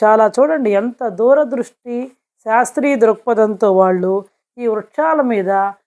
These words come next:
అనేక పరిశోధనలు కూడా వాళ్ళు చేయడం జరిగిందనమాట, మన పూర్వీకులందరూ కూడా. అయితే వాళ్ళందరూ కూడా వా-, అనేక పరిశోధనలు చేసి ఆ వృక్షాలని కాపాడుకుంటూ వాటిల్ని భావితరాలకి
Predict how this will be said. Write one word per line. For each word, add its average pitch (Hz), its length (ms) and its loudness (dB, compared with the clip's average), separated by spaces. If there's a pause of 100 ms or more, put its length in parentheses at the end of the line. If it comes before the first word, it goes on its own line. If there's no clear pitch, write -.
(180)
అనేక 277 380 0 (180)
పరిశోధనలు 262 600 0
కూడా 220 260 0
వాళ్ళు 214 300 -2 (420)
చేయడం 247 320 2
జరిగిందనమాట, 190 720 -4 (120)
మన 190 80 -6
పూర్వీకులందరూ 208 840 0
కూడా. 180 240 -2 (380)
అయితే 254 280 2 (520)
వాళ్ళందరూ 240 560 2
కూడా 208 280 0 (400)
వా-, 240 440 -4
అనేక 254 260 0 (120)
పరిశోధనలు 254 680 0
చేసి 220 340 0 (420)
ఆ 226 80 -2 (100)
వృక్షాలని 277 600 2 (100)
కాపాడుకుంటూ 220 880 2 (600)
వాటిల్ని 226 560 0 (400)
భావితరాలకి 254 1000 2